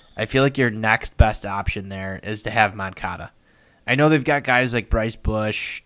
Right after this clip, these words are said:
Jake Burger down in, in the minors, uh, but those guys aren't ready right now. I think the way that you field your best team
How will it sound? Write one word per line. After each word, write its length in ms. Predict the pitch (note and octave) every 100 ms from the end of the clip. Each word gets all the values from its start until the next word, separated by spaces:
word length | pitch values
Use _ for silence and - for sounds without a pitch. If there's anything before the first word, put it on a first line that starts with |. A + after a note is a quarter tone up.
| -
Jake 240 | A2 F#2+
Burger 460 | A2 G#2+ G#2 A2 G#2
down 300 | G#2 G#2 G#2
in, 280 | G#2 G#2 - _ _ _ -
in 180 | G#2+
the 60 | G#2+
minors, 600 | G#2 G2+ G#2+ G#2 G2+ - - _ _ _
uh, 160 | G2+ G2+
but 240 | - A2
those 200 | - C#3
guys 220 | B2+ D3+ C#3
aren't 200 | C3+ A#2
ready 200 | A#2 A2
right 220 | G2+ D#2+
now. 300 | F#2+ G2 F#2+ _ _ _ _ _ _ -
I 60 |
think 240 | - D3 C#3
the 100 | A#2+
way 260 | G#2+ C3
that 120 | C#3
you 180 | C#3 B2+
field 340 | A2 B2 B2 A2+
your 120 | A2
best 360 | A2 G#2+ -
team 420 | - A2 A#2 C#3